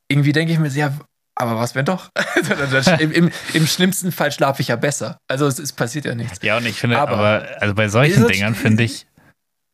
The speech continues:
Speaker 2: die Wahrscheinlichkeit ist ja relativ hoch, dass wenn es funktioniert, ist es ja so eine Art Placebo-Effekt. Aber
Speaker 1: Ja, aber den nehme ich doch
Speaker 2: da,
Speaker 1: auch gerne mit.
Speaker 2: ja, genau, aber dann zählt's ja auch. Also wenn's einen Placebo-Effekt triggert, der ja nachgewiesenermaßen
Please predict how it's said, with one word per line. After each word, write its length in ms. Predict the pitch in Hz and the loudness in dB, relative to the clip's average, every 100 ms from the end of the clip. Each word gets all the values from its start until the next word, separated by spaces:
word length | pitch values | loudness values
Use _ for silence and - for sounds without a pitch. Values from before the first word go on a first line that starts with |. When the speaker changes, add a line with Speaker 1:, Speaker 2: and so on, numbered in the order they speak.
| - _ _ _ _ | -20 _ _ _ _
Speaker 2:
die 80 | 117 | 0
Wahrscheinlichkeit 400 | 107 123 123 - | 0 2 0 2
ist 100 | 104 | 0
ja 60 | 104 | 2
relativ 400 | 101 104 101 - | 2 0 -2 -4
hoch, 140 | 98 | -2
dass 180 | 101 92 | -2 -2
wenn 140 | 98 | 0
es 80 | 117 | 0
funktioniert, 400 | - 110 107 104 | 0 -2 0 0
ist 100 | 98 | 0
es 80 | 95 | -2
ja 80 | 95 | -2
so 80 | 87 | -2
eine 100 | 87 | -2
Art 180 | 85 87 | -2 -2
Placebo-Effekt. 920 | - 85 113 110 90 90 92 - - | -6 -4 -2 0 0 -2 -4 -6 -4
Aber 300 | 92 95 92 - | 0 2 0 0
Speaker 1:
Ja, 80 | |
aber 80 | 135 | -2
den 140 | 160 165 | 2 2
nehme 140 | 202 | 2
ich 80 | 202 | 0
doch 80 | 196 | 0
Speaker 2:
da, 100 | 110 | 0
Speaker 1:
auch 60 | |
gerne 180 | - 123 | -2 -2
mit. 80 | 123 | 0
Speaker 2:
ja, 80 | 123 | 4
genau, 220 | 139 139 | 6 6
aber 160 | 98 107 | 4 2
dann 140 | 110 | 2
zählt's 240 | - 143 - | 2 0 0
ja 100 | 131 | 2
auch. 380 | 165 113 - | 2 2 -4
Also 180 | 139 117 | -2 2
wenn's 220 | 117 120 127 | 2 2 0
einen 80 | |
Placebo-Effekt 840 | 107 113 - 143 139 107 - 104 - | 0 0 2 2 2 0 -2 -6 -6
triggert, 500 | - 151 123 123 - | -2 0 0 -2 0
der 160 | 107 | 0
ja 140 | 110 104 | 2 2
nachgewiesenermaßen 1200 | 107 120 - 113 110 107 101 110 104 107 107 107 | 0 -2 -2 -4 0 0 2 0 0 0 0 -2